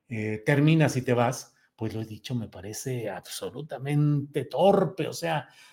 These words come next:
eh, al que no quieren, al que repudian, al que dicen que es un tal por cual,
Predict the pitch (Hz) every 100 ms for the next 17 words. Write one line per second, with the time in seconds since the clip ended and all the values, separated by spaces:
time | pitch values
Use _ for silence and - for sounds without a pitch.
0 | _ 139 147 - 160 160 165 180 214 -
1 | 180 185 170 143 143 170 151 160 165 190
2 | 175 165 147 147 170 165 196 202 185 165
3 | 185 185 175 170 175 175 170 147 123 196
4 | 226 220